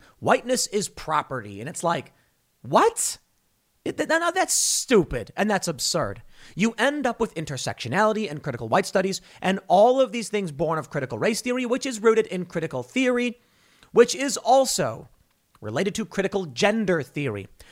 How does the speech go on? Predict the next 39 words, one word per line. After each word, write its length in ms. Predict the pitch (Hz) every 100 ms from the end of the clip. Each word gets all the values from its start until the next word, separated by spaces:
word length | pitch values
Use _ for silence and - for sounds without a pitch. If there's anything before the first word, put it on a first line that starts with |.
| - -
which 240 | 160 -
brings 280 | 180 220 240
me 120 | 269
to 240 | 269 247 247
where 440 | 160 156 156 165
these 360 | 127 143 160 123
bills 420 | 147 143 131 123
go 240 | 143 117
bad. 480 | 107 127 120 104 117 - _ _ _ _ _ _ _ _ _ _ _ _ _ _ _
These 180 | 156 147
bills 220 | 151 208
go 160 | 226 233
bad. 380 | 220 277 262 - - - - - - - _ _ _ _ _ _ -
There 240 | 147 175
are, 100 | 175
there 160 | 160 175
are 40 |
a 60 | 160
lot 200 | 151 185
of 100 | 160
bad 240 | 160 165
things 180 | 156 143
about 200 | 135 113
them. 120 | 107
First 240 | 104 214 226
and 140 | 202
foremost, 400 | 170 139 120 - -
I 100 | 139
do 140 | 139
not 220 | 135 180
believe 280 | 175 156 151
it 60 | 139
is 100 | 147
appropriate 500 | - 131 - 123 -
to 120 | 143
ban 440 | 98 110 131 156
speakers 760 | 139 - - 196 202 135 110 -
from 240 | 120 110
schools. 520 | - 254 220 90 -